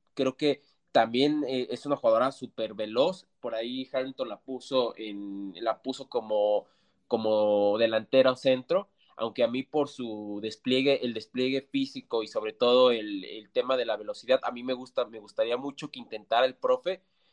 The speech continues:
eh, ponerla como, como un extremo, un extremo por derecha, por ejemplo, que pueda, pueda capitalizar a la ofensiva la, las bandas.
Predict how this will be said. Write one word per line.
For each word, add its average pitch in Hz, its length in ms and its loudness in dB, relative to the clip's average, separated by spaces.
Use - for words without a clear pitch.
eh, 107 140 -10
ponerla 117 800 0
como, 104 640 -10
como 113 220 -4
un 131 100 0
extremo, 127 520 2
un 120 120 -4
extremo 127 340 -4
por - 160 -4
derecha, 120 320 -4
por 107 160 -12
ejemplo, 131 480 2
que 123 80 -10
pueda, 117 840 0
pueda 123 220 -4
capitalizar 110 800 -6
a 110 100 -2
la 110 80 2
ofensiva 113 500 -4
la, 101 240 -4
las 107 240 -4
bandas. 120 500 0